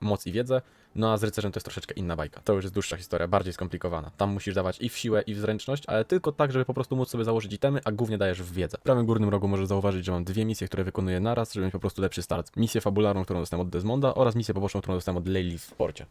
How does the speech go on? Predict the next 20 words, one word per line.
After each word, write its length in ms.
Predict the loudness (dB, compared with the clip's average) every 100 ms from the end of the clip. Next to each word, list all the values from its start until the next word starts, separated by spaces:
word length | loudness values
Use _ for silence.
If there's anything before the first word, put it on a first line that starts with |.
| -2
Zapomniałem 320 | 2 4 4
odpalić 300 | 4 2 2
nagrywania, 400 | 0 2 4 4
kiedy 180 | 2 2
ją 160 | 2
brałem, 240 | 2 2 2
także 220 | 0 2
jeżeli 240 | 2 2
będę 240 | 2 2 2
przy 140 | 2
Layli, 280 | 4 4 2
to 60 | -2
ci 120 | -2
pokażę 280 | -2 -2 -2
dokładnie, 300 | -2 -2 -2
w 40 |
którym 160 | -2 -2
to 80 |
jest 120 | -2 -2
miejscu. 300 | -4 -8